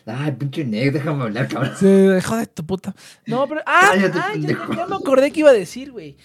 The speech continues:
Speaker 2: Estaba escuchando el de Love and Pop y el de Shin Godzilla. Lo estaba escuchando porque estaba viendo qué episodio mandarle a, a la Jape. Y, y dije, eh, "Pues le voy a mandar uno que esté un poquito mejor, que sea una combinación entre como cosas así como de, ah,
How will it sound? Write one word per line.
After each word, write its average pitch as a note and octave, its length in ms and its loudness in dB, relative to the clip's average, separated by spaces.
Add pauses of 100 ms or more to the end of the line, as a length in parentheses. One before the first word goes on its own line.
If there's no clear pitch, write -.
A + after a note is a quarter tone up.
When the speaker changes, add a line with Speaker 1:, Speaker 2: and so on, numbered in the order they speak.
(220)
Speaker 2:
Estaba C4 380 2
escuchando C#4 720 -6
el B3+ 300 -2
de C4+ 140 0
Love A3+ 340 0
and A#3+ 260 -2
Pop A3+ 280 -2 (180)
y G3+ 160 -2
el F3 80 0
de E3+ 100 2
Shin A3 280 -2
Godzilla. A3 500 -6
Lo F#3 80 -6
estaba G#3+ 180 -6
escuchando G#3+ 380 -12
porque F#3 160 -14
estaba G3 240 -8
viendo G3+ 260 -8
qué G3+ 120 -10
episodio G3 420 -6
mandarle F3 560 -6
a, D3+ 60 -12
a - 140 -18
la D3 120 -12
Jape. F#3 360 -8 (680)
Y, F3+ 540 -2
y D#3+ 140 -6
dije, D#3+ 560 -2
eh, A#2 640 -10
"Pues - 120 -20
le G#3+ 60 -12
voy C#4 80 -6
a F4+ 60 -8
mandar D4+ 320 -8
uno C#4+ 200 -10
que G3+ 200 -4
esté G#3 280 -6
un A3+ 120 -8
poquito G#3+ 340 -12
mejor, G3+ 380 0
que G3 100 0
sea G#3 100 -2
una C4 140 -4
combinación G3 480 -4
entre F3+ 220 -6
como D3 320 -14
cosas E3+ 340 -8
así D#3 160 -10
como D#3 180 -6
de, B2+ 160 -6
ah, D3 600 -6